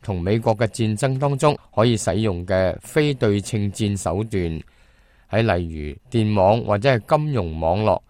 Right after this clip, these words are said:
等關鍵基礎設施嘅零件入邊置入惡意軟件，將係中國嘅一件有力武器。眾議院嘅呢份報告話，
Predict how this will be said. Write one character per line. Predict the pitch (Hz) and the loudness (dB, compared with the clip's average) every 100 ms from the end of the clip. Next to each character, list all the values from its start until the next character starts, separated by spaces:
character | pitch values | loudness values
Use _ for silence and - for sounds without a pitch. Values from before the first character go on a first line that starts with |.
| _ - | _ -6
等 | 107 120 | -4 0
關 | - 147 147 135 | 2 2 2 -4
鍵 | 113 98 95 | -2 -2 -2
基 | 147 143 | -2 0
礎 | 127 120 | 2 0
設 | 120 123 | 0 -2
施 | 107 - 151 139 | -4 -4 -4 -2
嘅 | 123 104 101 101 | 2 4 4 2
零 | 98 85 82 | -2 -4 -6
件 | 92 120 | -4 0
入 | 131 | 0
邊 | 95 98 87 85 | 0 -2 -4 -4
置 | 107 95 | -4 0
入 | 92 107 107 | -2 -2 2
惡 | 104 - | 2 0
意 | 104 107 101 | -4 -2 -2
軟 | 92 101 | -2 -4
件， | 101 85 117 - - - | -4 -2 -2 -2 -12 -18
將 | - 127 | 2 2
係 | 101 82 80 | 4 0 -2
中 | - 143 | -2 -4
國 | 135 113 | -2 -2
嘅 | 104 | -2
一 | 98 123 | -2 -4
件 | - 95 87 | -2 -2 0
有 | 87 101 | 0 0
力 | 95 | -2
武 | 85 82 90 | -2 -2 0
器。 | 92 85 80 - _ _ _ _ _ - | 0 0 -4 -12 _ _ _ _ _ -4
眾 | 139 | 0
議 | 131 131 | 0 0
院 | 117 120 147 | 0 0 2
嘅 | 131 | 2
呢 | 143 | 2
份 | 131 98 | -2 -2
報 | 101 92 | -4 -2
告 | 98 90 | -2 2
話， | 87 82 85 | 4 2 2